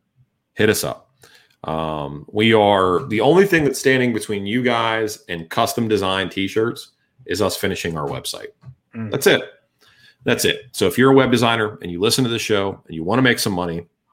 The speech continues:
Speaker 1: email us, chat at punchlistmma dot com.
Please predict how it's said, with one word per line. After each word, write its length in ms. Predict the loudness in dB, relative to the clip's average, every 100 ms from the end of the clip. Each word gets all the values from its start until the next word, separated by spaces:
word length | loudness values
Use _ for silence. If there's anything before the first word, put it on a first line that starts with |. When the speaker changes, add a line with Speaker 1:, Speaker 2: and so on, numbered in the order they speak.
| _ _ 0
Speaker 1:
email 360 | 2 2 -2 -8
us, 180 | -14 -8
chat 340 | 0 2 2
at 220 | 0 -2 -2
punchlistmma 840 | -6 -4 -6 -4 -6 -6 -8 -8
dot 200 | -8 -10
com. 180 | -12